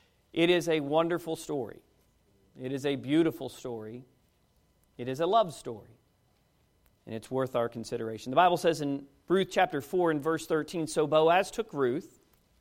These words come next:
and she was his wife. And when he went in unto her, the Lord gave her conception," when life begins, by the way, "and she bare a son." Father, help us, I pray, as we come to you this morning from the Word of God.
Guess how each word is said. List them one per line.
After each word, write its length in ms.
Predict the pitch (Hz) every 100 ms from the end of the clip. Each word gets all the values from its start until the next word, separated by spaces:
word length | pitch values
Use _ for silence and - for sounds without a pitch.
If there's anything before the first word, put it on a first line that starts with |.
| _ _ _ _ _ _ _ -
and 100 | 139
she 160 | 180
was 260 | 170 175 170
his 180 | 180 170
wife. 600 | 185 165 101 - - _ _ _ _ _ _ _ _ _ _ _ -
And 120 | 156
when 140 | 180 190
he 60 |
went 200 | 190 233
in 120 | 233 247
unto 260 | 285 208
her, 240 | 131 135 151
the 120 | 180
Lord 280 | 190 180 151
gave 300 | 196 226 196
her 360 | 202 196 185 - _ _ _ -
conception," 920 | 175 165 277 277 - - 98 123 190 _ -
when 320 | 147 135 123
life 280 | 131 127 -
begins, 540 | 113 160 107 143 175
by 220 | - 110
the 100 | 110
way, 240 | 104 110 190 _ _ _ _ _ _ _
"and 120 | 151 143
she 140 | 170
bare 220 | 135 120
a 60 | 123
son." 280 | - 110 90 107 - _
Father, 240 | 165 175
help 240 | 156 180 160
us, 120 | 147
I 100 | 143
pray, 320 | - 143 131
as 100 | 127
we 100 | 139
come 260 | 139 180 165
to 120 | 156
you 120 | 143
this 220 | 135 -
morning 340 | 139 135 170 196
from 180 | 139
the 80 | 131
Word 180 | 135 143
of 80 | 127
God. 320 | 131 113